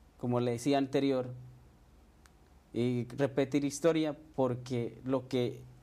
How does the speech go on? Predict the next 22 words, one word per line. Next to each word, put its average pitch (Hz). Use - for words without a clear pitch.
nos 123
ha 143
engañado 147
y 127
nos 127
ha 131
dado 131
un 139
instrumento, 147
decirle 139
una 156
vez 151
más 139
que 123
no 135
queremos 127
llegar 131
a 139
acuerdo 147
de 127
esa 135
negociación, 135